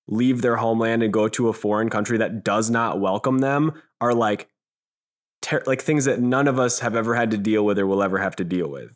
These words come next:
Like, like, the, the level of just, like, danger or extreme poverty or, like, fear of, like, you know, whatever, uh, things happening to you or your family. It's like, I, I, I think that, like,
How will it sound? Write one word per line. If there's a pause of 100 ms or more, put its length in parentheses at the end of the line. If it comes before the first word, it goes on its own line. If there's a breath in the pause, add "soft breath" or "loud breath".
(200)
Like, (520)
like,
the,
the
level
of
just,
like,
danger (260)
or
extreme
poverty (180 soft breath)
or,
like,
fear
of,
like, (240)
you
know,
whatever,
uh, (100)
things
happening
to
you
or
your
family.
It's
like,
I,
I,
I
think
that,
like,